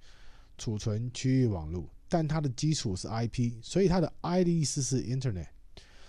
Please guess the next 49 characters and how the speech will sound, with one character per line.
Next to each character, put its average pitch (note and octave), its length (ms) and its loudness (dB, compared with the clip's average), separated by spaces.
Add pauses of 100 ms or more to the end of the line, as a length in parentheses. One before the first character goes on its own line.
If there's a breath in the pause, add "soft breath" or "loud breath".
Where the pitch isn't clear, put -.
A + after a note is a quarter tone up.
(180 loud breath)
是 F#3+ 220 2
基 G3 260 2
于 D#3 200 4
网 A2 300 -2
际 G3 140 0
网 B2 220 2
络 C3+ 200 0
跟 C#3 180 0
ISCSI， C3 640 0
啊 G2 80 0
，scsi D3+ 520 2
三 C3 300 2
的 A#2 140 2
协 - 200 -4
议 A#2+ 140 2
下 A2 180 0
的 G2+ 80 0
储 F2+ 140 -8
存 F2+ 220 -8
技 G2 120 -2
术， F2+ 260 -6
也 A2+ 140 -2
就 C#3+ 120 4
是 F3 40 6
它 E3 120 4
的 C#3+ 120 2 (200)
中 F#3 240 2
间 G3 120 4
的 F3 120 4
过 D3+ 240 4
程 G#2 200 0 (540 loud breath)
用 F3 240 4
网 F#2 300 -2
际 F#3+ 160 4
网 G#2 260 4
络 C3 140 4
来 F#2+ 180 2
代 B2+ 260 2
替。 - 320 0 (400)
两 G#2+ 200 0
千 C#3+ 160 4
零 A#2+ 160 4
三 C3 180 4
年 A2 200 2
二 A#2+ 180 0
月 A#2 160 4
十 G2+ 220 -2
一 G#2+ 120 2
号， G#2 240 0